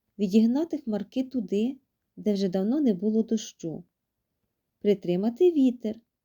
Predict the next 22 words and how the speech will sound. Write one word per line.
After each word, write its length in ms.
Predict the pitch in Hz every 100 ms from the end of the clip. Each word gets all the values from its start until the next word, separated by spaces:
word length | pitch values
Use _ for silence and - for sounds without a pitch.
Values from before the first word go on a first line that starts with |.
| _
аби 240 | 202 202 214
він 200 | 226 220
не 100 | 208
зашкодив 640 | 220 - - 226 220 208
людям 300 | 214 202 202 _ -
і 80 | 196
будинкам. 800 | 196 180 196 185 180 - 170 180 _ _ _ _ _ _ _ _ _
Звісно, 580 | 165 175 208 196 - 160
така 320 | - 170 160
робота 600 | 165 160 160 202 220 202 -
дуже 520 | 180 185 202 226 202
важлива, 680 | 170 170 170 170 165 151 160 _ _ _ _ _ _
але 240 | 208 208
йому 260 | 214 226 240 240
так 200 | - 277 -
хотілося 640 | 247 240 294 285 254 - 233
бути 340 | 220 247 247
поряд 520 | 233 - 220 220 214 _ -
із 220 | 208 190 _
дітьми. 540 | 196 185 180 165 160 160 _ _ _ _ _ _ _ _ _ _ _ _ -
Маленьке 520 | 185 190 202 196 -
янголятко 920 | 185 190 185 185 185 214 233 - 202